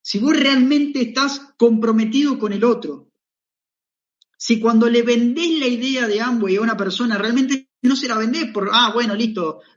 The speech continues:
sumate", sino porque realmente te vas a comprometer a ayudarlo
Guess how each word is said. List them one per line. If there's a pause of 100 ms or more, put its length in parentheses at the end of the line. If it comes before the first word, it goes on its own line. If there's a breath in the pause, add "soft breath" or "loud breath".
(140 soft breath)
sumate", (140)
sino
porque
realmente
te
vas
a
comprometer
a
ayudarlo